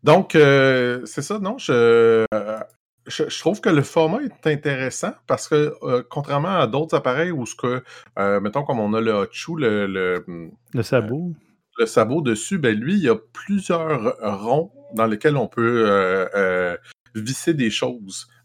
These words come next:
Speaker 1: Euh, il y en a trois sur le dessus, il y en a trois sur le côté, puis on voit pas l'autre côté parce que j'ai pas des photos, euh, plus, euh,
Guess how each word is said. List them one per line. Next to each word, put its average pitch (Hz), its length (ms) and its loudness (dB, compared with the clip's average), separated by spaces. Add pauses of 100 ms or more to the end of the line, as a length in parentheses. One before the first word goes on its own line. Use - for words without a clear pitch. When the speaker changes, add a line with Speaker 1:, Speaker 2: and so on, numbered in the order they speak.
Speaker 1:
Euh, 101 80 0
il 101 40 -2
y 101 40 -2
en 101 120 -2
a - 20 -8
trois 160 160 0
sur 160 160 -2
le 127 80 2
dessus, 120 380 -4
il - 20 0
y 175 40 0
en 117 100 2
a 107 60 0
trois 156 200 -2
sur 151 140 -2
le 120 80 2
côté, 117 280 -4
puis 123 240 -8 (280)
on 117 100 2
voit 113 200 0
pas 160 100 2
l'autre 143 180 0
côté 120 320 -2
parce 120 140 -2
que - 20 -10
j'ai 107 100 -2
pas 127 100 -8
des 120 120 -8
photos, 127 460 -2
euh, 98 80 0
plus, 120 520 -6
euh, 98 480 -2